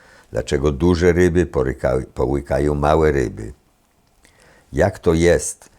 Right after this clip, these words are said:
że Bóg stworzył niedoskonały wszechświat, w którym jeden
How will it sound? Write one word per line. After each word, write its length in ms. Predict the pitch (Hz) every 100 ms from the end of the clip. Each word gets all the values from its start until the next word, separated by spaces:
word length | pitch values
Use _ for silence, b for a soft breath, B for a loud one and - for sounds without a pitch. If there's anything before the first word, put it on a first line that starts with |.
| _
że 180 | 69 69
Bóg 320 | 58 98 98
stworzył 800 | - - - 73 69 69 80 90 b b b b _
niedoskonały 1500 | - 80 82 85 101 - 64 82 - 80 71 71 80 82 85 82 -
wszechświat, 760 | - 69 64 - 62 69 80
w 40 | -
którym 280 | 76 78
jeden 580 | 73 76 73 78 82 92